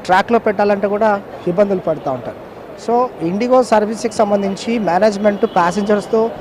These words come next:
కావాలనే ఆడుకుంటోంది, ఆ, కావాలనే ఇదంతా కూడా చేస్తోంది. So, మేమంతా కూడా ఇబ్బందులు ఎదుర్కొంటున్నామన్న సర్వత్రా, ఆ, తీవ్ర విమర్శలు ఎదురవుతున్నాయి.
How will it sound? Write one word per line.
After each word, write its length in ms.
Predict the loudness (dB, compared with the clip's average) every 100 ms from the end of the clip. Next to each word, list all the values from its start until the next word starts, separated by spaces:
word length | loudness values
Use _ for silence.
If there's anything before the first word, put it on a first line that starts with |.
| -12 -8 2
కావాలనే 680 | 4 6 6 4 4 0 -2 -6 2
ఆడుకుంటోంది, 800 | 2 4 0 2 4 4 2 -2 -8 -12 -12 -10 -2
ఆ, 140 | 0 0 -4 -10 -10 -2
కావాలనే 520 | 4 6 8 6 6 4
ఇదంతా 300 | 2 2 0
కూడా 200 | 2 0
చేస్తోంది. 420 | 0 -2 -2 -2 -2
So, 240 | -2 -2 -4 -10 -6
మేమంతా 320 | 0 2 2 2
కూడా 160 | 4
ఇబ్బందులు 420 | 2 4 2 2
ఎదుర్కొంటున్నామన్న 880 | 0 0 -2 -2 0 0 -2 -2 -4 -6 -12 -2
సర్వత్రా, 680 | 2 4 4 4 6 6 4 2
ఆ, 80 | 0
తీవ్ర 340 | 0 0 2
విమర్శలు 440 | 4 2 2 2
ఎదురవుతున్నాయి. 520 | 0 2 0 0 -2